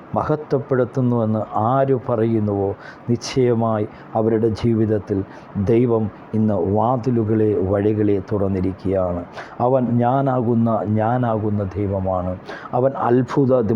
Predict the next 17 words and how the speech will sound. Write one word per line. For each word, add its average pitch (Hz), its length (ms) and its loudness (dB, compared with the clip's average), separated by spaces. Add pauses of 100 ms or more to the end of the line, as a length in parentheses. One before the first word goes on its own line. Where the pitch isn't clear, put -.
മന്ത്രിയാം 110 680 2
ദൈവം, 95 360 -2 (380)
അവൻ 117 260 2 (180)
വീരനാം 110 640 2 (140)
ദൈവം. 95 360 -2 (1120)
കർത്താവേ, 165 560 4 (160)
എൻ്റെ 143 240 4
പ്രാർത്ഥന 135 520 2 (160)
കേൾക്കണമേ, 110 680 2 (460)
നിൻ്റെ 151 240 4 (100)
ചെവി 135 280 6 (380)
എൻ്റെ 147 300 4 (240)
യാചനകൾക്ക് 123 840 2 (540)
ശ്രദ്ധിച്ചിരിക്കണമേ. 110 1200 2 (640)
യഹോവേ, 135 540 6 (520)
നീ 120 100 4 (160)
അകൃത്യങ്ങളെ 147 720 4